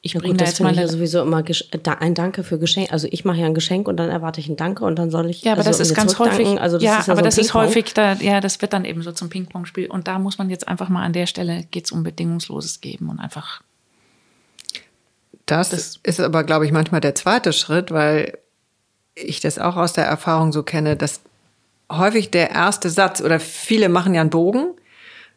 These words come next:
Speaker 3: aber nur, weil sie so unsicher sind, weil sie eben nicht wissen, wie sie reagieren sollen. Und ich finde es total schön,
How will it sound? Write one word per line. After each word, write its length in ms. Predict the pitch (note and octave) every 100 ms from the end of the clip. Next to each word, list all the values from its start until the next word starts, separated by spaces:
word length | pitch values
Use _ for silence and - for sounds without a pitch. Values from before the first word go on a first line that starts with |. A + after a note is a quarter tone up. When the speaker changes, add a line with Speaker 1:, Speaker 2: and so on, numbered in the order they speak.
| _
Speaker 3:
aber 240 | - E3+ F3
nur, 140 | F#3
weil 140 | E3+
sie 80 | E3
so 140 | E3+ -
unsicher 420 | C#4+ C4 C#3 C3+
sind, 240 | - C#3
weil 120 | D3
sie 140 | D3 D3+
eben 160 | D#3
nicht 320 | D3+ F#3+ G#3+ -
wissen, 260 | D3+ D3
wie 100 | D3
sie 100 | C#3
reagieren 480 | C#3+ C#3+ C3+ C3+ C#3
sollen. 280 | C#3 D3+ F3
Und 120 | D#3+
ich 120 | D3
finde 200 | - E3
es 80 | D3
total 320 | - - D#3
schön, 400 | D#3+ - D#3 D#3+